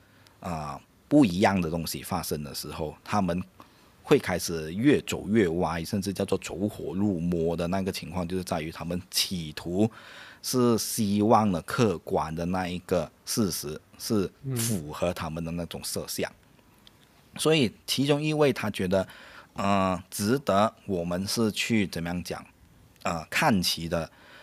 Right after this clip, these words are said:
Speaker 1: 仁兄呢，当然就是乔治·奥威尔。OK？那乔治·奥威尔就是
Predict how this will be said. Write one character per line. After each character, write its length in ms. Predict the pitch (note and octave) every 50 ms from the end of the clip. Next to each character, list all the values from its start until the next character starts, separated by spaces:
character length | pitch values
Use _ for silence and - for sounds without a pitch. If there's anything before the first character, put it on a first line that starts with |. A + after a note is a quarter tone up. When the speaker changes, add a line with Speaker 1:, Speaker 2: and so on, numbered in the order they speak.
| - -
Speaker 1:
仁 220 | - F2 E2+ F#2
兄 220 | G2 - G2+ F2
呢， 180 | F2 E2+ D#2+ D#2+ -
当 120 | - F#2 E2+
然 140 | D#2+ E2
就 100 | E2+ -
是 200 | F2+ - G2 F2
乔 260 | D#2+ - - D#2+ C#2+ D#2
治· 140 | - - G2 -
奥 120 | F2 E2+
威 220 | D#2+ D#2+ D#2 C#2+
尔。 160 | A1 - - - - _ _ _ _ _ _ _ _ _ - F2
OK？ 300 | E2+ D#2+ F#2 F#2 G2 F#2+ _ _ _ _
那 100 | - G2
乔 240 | F#2 - - G2+ G#2
治· 120 | A2+ A2 D#3
奥 140 | D3 C3+ C#3
威 220 | C3 A#2+ A2 G#2 F2+
尔 180 | E2+ E2 D#2 - _ _ _ _ _ _ _ _ _ - - - - - _ _ _ _ - -
就 180 | - - C3+ B2+
是 260 | G#2+ A#2 A#2 G2+